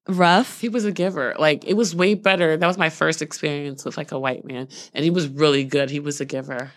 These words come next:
Speaker 2: It was
Speaker 1: Do
Speaker 2: way better than I thought it was gonna be 'cause I had low expectations. But I guess that's what happened when your expectations are low.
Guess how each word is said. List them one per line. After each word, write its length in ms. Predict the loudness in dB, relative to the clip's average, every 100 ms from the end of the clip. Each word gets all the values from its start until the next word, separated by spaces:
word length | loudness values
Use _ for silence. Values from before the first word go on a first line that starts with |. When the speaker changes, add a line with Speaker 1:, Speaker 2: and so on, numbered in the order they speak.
| _ 2
Speaker 2:
It 60 |
was 80 | 6
Speaker 1:
Do 120 | 8
Speaker 2:
way 100 | 6
better 180 | 4 2
than 80 | 2
I 60 | 2
thought 180 | 0
it 60 | 0
was 100 | -4
gonna 200 | -8 -8
be 220 | -4 -4 -2
'cause 100 | 0
I 60 |
had 160 | 2 2
low 100 | 0
expectations. 720 | 0 -6 -8 -8 -8 -10 -16 -18 -2
But 80 | 2
I 40 | 4
guess 120 | 2
that's 100 | 2
what 120 | 2
happened 200 | 4 2
when 60 | -2
your 60 | -8
expectations 420 | -10 -12 -12 -14
are 40 |
low. 280 | -6 -6 -6